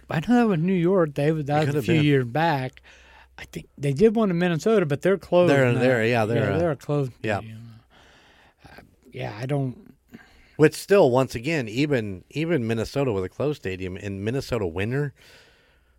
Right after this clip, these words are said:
Speaker 2: I can imagine that that was a mess with people trying to get in and out of there. And I mean, they
Speaker 1: Yeah,
Speaker 2: get, they,
Speaker 1: I
Speaker 2: they get snow like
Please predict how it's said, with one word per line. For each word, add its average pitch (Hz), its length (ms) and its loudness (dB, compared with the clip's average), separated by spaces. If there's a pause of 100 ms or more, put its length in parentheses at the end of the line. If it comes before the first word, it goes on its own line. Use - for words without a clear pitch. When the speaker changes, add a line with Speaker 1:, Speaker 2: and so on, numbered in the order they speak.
(500)
Speaker 2:
I 123 60 -6
can 131 180 -6
imagine 101 560 -4
that 87 80 -8
that 107 220 -4
was 92 160 -6
a 82 60 -6
mess 90 640 -4
with 85 240 -12
people 92 260 -10
trying 101 200 -6
to 90 60 -8
get 90 140 -8
in 98 140 -4
and 85 100 -6
out 92 220 -6
of 104 100 -6
there. 104 500 -2
And 87 220 -10 (1700)
I - 40 -8
mean, 92 340 -6
they 107 220 -2
Speaker 1:
Yeah, 120 100 -2
Speaker 2:
get, 117 100 -2
they, 131 440 0
Speaker 1:
I - 20 -10
Speaker 2:
they 143 160 -2
get 185 240 2
snow 117 480 0
like 87 380 -4